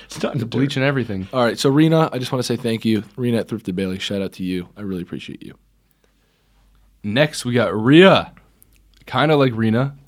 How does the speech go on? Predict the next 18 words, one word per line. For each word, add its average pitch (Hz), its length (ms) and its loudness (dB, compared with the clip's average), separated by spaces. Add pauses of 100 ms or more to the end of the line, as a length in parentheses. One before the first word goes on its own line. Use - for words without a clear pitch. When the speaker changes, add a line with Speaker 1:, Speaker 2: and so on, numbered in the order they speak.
Speaker 1:
Close. 117 360 0
Speaker 2:
but 104 60 -8 (100)
Rhea. 98 480 -4 (140)
Speaker 1:
Yeah. 98 220 -8 (100)
Speaker 3:
Rhea. 147 340 -6 (280)
Rena 170 280 4
and 151 180 0
Rhea 127 220 4
are 104 120 0
both 98 340 -6
beautiful 98 340 -4
names. 80 300 -10
Speaker 1:
Yeah. 92 140 -2
Speaker 3:
And 117 120 -4
Sarah 107 300 -2
as 87 100 -10
well. 87 240 -10 (120)
Speaker 1:
Yeah. 101 180 -6